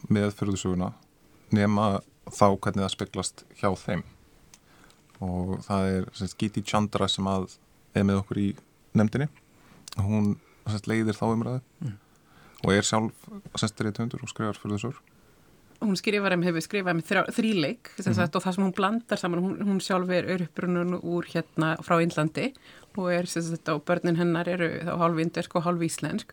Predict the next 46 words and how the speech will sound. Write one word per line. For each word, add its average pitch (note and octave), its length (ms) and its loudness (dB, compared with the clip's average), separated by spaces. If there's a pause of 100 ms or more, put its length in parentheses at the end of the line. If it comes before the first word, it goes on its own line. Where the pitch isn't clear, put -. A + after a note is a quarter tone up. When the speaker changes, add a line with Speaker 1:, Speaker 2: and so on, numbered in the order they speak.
(440)
Speaker 3:
og F3 100 0
hún G#3 160 0
skrifar A#3+ 800 2
í G#3+ 120 -2
rauninni G#3 360 0
þríleik A3 480 0
þar F#3+ 120 0
sem F#3+ 140 0
hún G3 140 0
er A3+ 100 -2
einmitt F3+ 260 0
að, E3 140 2 (380)
að, D3 180 0
að F3+ 100 0
blanda G#3 360 2
sa-, - 180 -2
að, G3+ 100 0
þú - 20 -2
veist, F3+ 160 -2
að F3 60 -2
ta-, - 220 -6
blanda G3+ 280 2
saman F#3 240 2
þessum F3 220 -2
me-, F3+ 120 0
menningararfi, F3+ 600 2
að F3 140 0
leita F#3 280 0
þá F3 200 -4
í F3+ 100 -2
sagnarfin E3+ 720 0
í E3+ 140 0
Indlandi D#3 540 -2 (380)
og E3 80 0
hér F3+ 220 2
á E3+ 80 4
Íslandi D#3 520 -4
og, D#3+ 240 -4
og E3 100 -2
verður E3+ 340 2
úr F3+ 220 -2
þessi E3 320 -2 (100)
nútíma, F3 600 0 (400)
nútíma E3+ 600 0
furðusaga. F3 580 -6 (180)
Speaker 1:
Mhm. A2 240 0